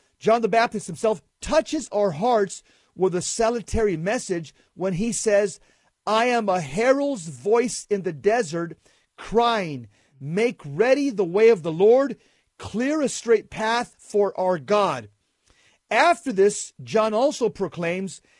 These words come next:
'Every valley shall be filled, and every mountain sh-, and hill shall be leveled.'" This is the same thing which,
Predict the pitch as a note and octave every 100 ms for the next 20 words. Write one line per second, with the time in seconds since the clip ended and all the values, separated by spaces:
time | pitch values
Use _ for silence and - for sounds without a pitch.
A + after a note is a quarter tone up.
0 | _ _ - G#3+ A#3+ C#4 C4+ F3 G#3+ A3+
1 | A3+ - F#3 E3+ E3 - G3+ A#3 G3+ F#3
2 | G3 F3+ F#3 G#3 G#3+ G3 - _ - D#3+
3 | F3 B3 F3 F3 _ - - D#3+ C#3 F#3+
4 | G3 A3+ D3 A#2 _ _ _ _ _ -
5 | G#2+ A3 C#4 E4 B3+ B3 - A#3 A3 -
6 | C4 G#3+ F3+ E3+ _ _ _ D3 F#3 -